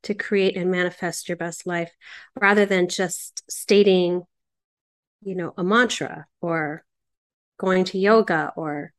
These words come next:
meditating. I mean, you have to actually energetically rise and ascend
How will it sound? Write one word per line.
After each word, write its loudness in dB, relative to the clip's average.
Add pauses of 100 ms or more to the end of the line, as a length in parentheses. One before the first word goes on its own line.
(440)
meditating. 0
I -6
mean, 0
you -2
have -2
to -8
actually -2
energetically -2 (1080)
rise -6 (180)
and -2
ascend -4